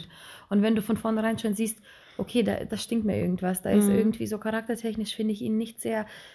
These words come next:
Speaker 1: es, er ist charakterlich nicht so, als würde ich mich jetzt mein, auf ihn verlassen können und ihm mein Leben in die Hand geben
Speaker 2: Das
Speaker 1: können.
Speaker 2: stimmt,
Speaker 1: Das
Speaker 2: das
Speaker 1: hängt
Speaker 2: stimmt.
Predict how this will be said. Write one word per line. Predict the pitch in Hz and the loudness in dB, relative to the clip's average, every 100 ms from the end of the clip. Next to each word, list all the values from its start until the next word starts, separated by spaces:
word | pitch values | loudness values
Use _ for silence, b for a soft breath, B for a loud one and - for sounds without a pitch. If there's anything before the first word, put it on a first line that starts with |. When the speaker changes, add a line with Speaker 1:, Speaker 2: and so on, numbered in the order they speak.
| B | B
Speaker 1:
es, | - - - | -4 -2 2
er | 240 | 4
ist | 302 - | 6 6
charakterlich | 277 269 269 247 226 | 4 2 2 0 2
nicht | 254 311 - | 2 0 -2
so, | 269 | 2
als | 269 247 | 2 0
würde | 247 226 | -2 0
ich | |
mich | 233 226 | 0 0
jetzt | 240 226 | 0 0
mein, | 214 208 202 B B - | 2 0 -2 B B -4
auf | 220 240 | 0 0
ihn | 220 | 2
verlassen | 226 277 277 | 2 2 2
können | 247 254 240 226 | 0 2 2 2
und | |
ihm | 233 | 2
mein | 233 240 | 2 4
Leben | 349 415 | 4 4
in | 175 | 4
die | 170 | 2
Hand | 156 156 | 2 0
geben | 160 160 | 2 2
Speaker 2:
Das | 214 | 2
Speaker 1:
können. | 202 | 2
Speaker 2:
stimmt, | 190 185 | 2 2
Speaker 1:
Das | 190 | 2
Speaker 2:
das | |
Speaker 1:
hängt | 220 | 2
Speaker 2:
stimmt. | 226 | 4